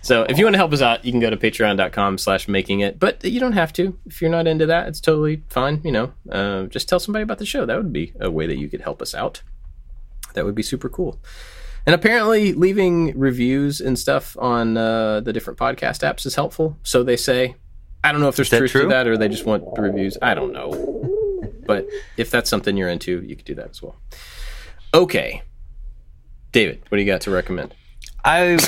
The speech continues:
Speaker 2: was a guest on
Speaker 1: Jimmy
Speaker 2: this
Speaker 1: Bart.
Speaker 2: podcast called Because We Make, hosted by Vincent
Speaker 1: Oh,
Speaker 2: and,
Speaker 1: yeah.
Speaker 2: yeah, Vincent and Ethan. Uh, two good guys and a really well-run podcast, and I had a really good time on there.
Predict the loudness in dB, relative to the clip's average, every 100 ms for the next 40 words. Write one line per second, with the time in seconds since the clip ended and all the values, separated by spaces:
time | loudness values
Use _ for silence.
0 | 0 4 4 4 4 4 4 0 2 4
1 | 4 4 2 2 2 2 0 2 4 4
2 | 4 4 4 4 4 6 4 0 -6 -12
3 | -16 -16 -4 0 0 2 2 4 4 2
4 | -2 -6 0 2 2 2 2 0 -6 -8
5 | -4 0 2 4 2 0 -4 -6 0 2
6 | 2 0 -2 -2 0 0 0 -2 -2 -2
7 | -2 -6 -16 -16 -16 -6 0 2 2 4
8 | 4 4 4 6 6 4 2 -2 -8 0
9 | 4 6 6 4 4 0 -4 -10 -20 _
10 | _ _ 0 2 4 4 4 4 2 0
11 | 2 4 6 4 4 4 6 4 2 0
12 | 0 0 2 2 2 0 -8 0 2 4
13 | 2 2 2 2 2 4 4 4 4 2
14 | 2 0 2 2 2 0 -4 -6 -14